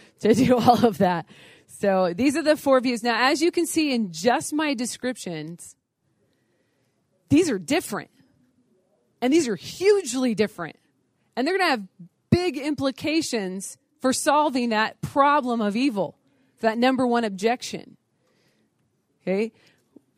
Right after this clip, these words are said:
We're, and what we're gonna do in reason three is we're gonna start to sift through just these four views, okay? We're gonna start to sift through them to see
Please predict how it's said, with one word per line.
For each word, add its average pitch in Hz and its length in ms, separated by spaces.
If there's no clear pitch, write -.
We're, 262 320
and 240 140
what 269 140
we're 339 100
gonna 294 180
do 277 160
in 262 60
reason 254 260
three 285 220
is 208 100
we're 240 80
gonna 247 220
start 247 320
to 208 100
sift - 420
through 254 680
just 208 260
these 240 220
four 214 420
views, 175 500
okay? 196 380
We're 185 80
gonna 220 80
start 233 220
to 208 80
sift - 340
through 240 220
them 190 220
to 196 120
see 208 480